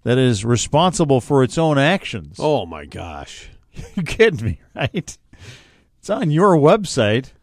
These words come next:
Speaker 2: Right.
Speaker 1: Did they think they were gonna be exempt from any problems from the chatbot? However, Christopher Rivers of Canada's Civil Resolution Tribunal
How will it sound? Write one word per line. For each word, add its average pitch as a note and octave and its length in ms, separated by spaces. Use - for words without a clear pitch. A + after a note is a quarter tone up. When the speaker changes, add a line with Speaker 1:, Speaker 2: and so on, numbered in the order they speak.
Speaker 2:
Right. A2+ 200
Speaker 1:
Did A2+ 60
they B2+ 120
think E3+ 240
they E3+ 120
were D3 100
gonna C3+ 120
be B2+ 140
exempt A2+ 500
from C3+ 180
any C3+ 160
problems C3 640
from D3 260
the C3+ 100
chatbot? D#3+ 880
However, D#3 540
Christopher E3 560
Rivers C#3 680
of G2+ 200
Canada's C3 600
Civil B2+ 480
Resolution A2+ 800
Tribunal G#2+ 800